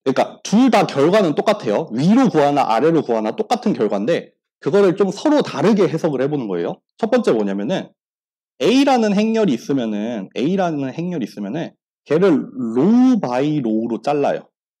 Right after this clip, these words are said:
로우 바이 로우로 잘라서 지금 총 M개,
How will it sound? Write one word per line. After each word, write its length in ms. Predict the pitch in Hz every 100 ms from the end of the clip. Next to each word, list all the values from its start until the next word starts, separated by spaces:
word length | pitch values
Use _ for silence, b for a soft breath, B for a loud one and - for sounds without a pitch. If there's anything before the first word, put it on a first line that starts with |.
| _ _ _ _ _ _ _ _ _ _ _ _ _ _ _ _ _ _ _
로우 600 | 104 107 131 214 220 190
바이 400 | 117 101 113 107
로우로 420 | 101 98 107 101
잘라서 580 | - 143 120 90 135 - _ _ _ _ _ _ _ _ _
지금 200 | 147 156
총 420 | 156 247 220 - - _ _ _ _ -
M개, 680 | 156 233 254 202 139 -